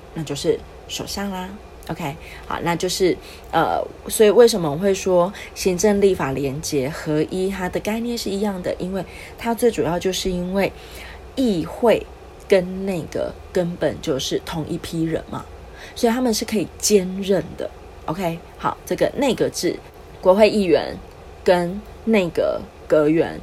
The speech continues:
是可以兼任的。什么意思？如果以我们，呃，以同学听得懂的语言哦，比如说国会议员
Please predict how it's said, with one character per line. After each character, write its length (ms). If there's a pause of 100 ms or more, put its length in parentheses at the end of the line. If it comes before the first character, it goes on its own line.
(140)
是 140
可 160
以 80
兼 260
任 220
的。 160
什 120
么 80
意 200
思？ 200 (680)
如 200
果 280
以 200
我 220
们， 320 (220)
呃， 240 (120)
以 140
同 220
学 120
听 200
得 100
懂 220
的 240 (260)
语 200
言 220
哦， 200
比 80
如 120
说 460 (600)
国 120
会 160
议 160
员 320